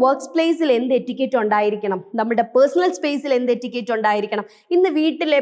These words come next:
പല കുടുംബ കലഹങ്ങൾ വരെ നിൽക്കുന്നത് ഒരു മാനറിസം,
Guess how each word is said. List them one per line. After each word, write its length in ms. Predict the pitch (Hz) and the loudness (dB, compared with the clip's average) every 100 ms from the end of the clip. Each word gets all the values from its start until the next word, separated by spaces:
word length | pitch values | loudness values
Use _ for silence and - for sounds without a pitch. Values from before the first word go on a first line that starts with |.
| 285 | 2
പല 160 | 254 262 269 | 2 0 0
കുടുംബ 360 | 262 294 311 269 | 0 0 2 4
കലഹങ്ങൾ 500 | 247 254 269 262 262 233 | 4 4 2 4 4 4
വരെ 200 | 226 247 240 | 2 2 0
നിൽക്കുന്നത് 440 | 214 233 214 208 196 - _ 240 | -2 -2 0 -2 -2 -8 _ 0
ഒരു 120 | 262 247 220 | 2 2 0
മാനറിസം, 680 | 220 240 262 254 254 196 | 0 2 2 2 0 -4